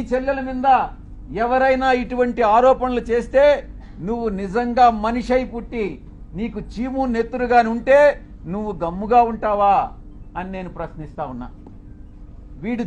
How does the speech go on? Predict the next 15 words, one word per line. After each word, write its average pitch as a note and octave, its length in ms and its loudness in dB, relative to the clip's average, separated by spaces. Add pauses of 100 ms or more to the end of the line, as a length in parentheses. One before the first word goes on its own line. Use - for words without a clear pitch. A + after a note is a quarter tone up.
జఫ్-, G#3 320 0
డెఫినెట్‌గా A#3+ 560 -2
సమాధానం G3+ 640 -6
చెప్పాలి D3+ 340 -10 (1300)
ఈ E3+ 40 -6
విషయానికి. D3 520 -6 (1600)
ఈ E3+ 140 -6
మారెళ్ల G3 480 0
వంశీ G3 340 -2
అని G3+ 140 -4
అనేటటువంటి F#3 560 -8
వాడు, G#3 400 -2 (920)
ఆంధ్రజ్యోతి G3+ 500 -4
వెంకటకృష్ణ, G3+ 640 -6 (1200)
టీవీ, G#3+ 260 -6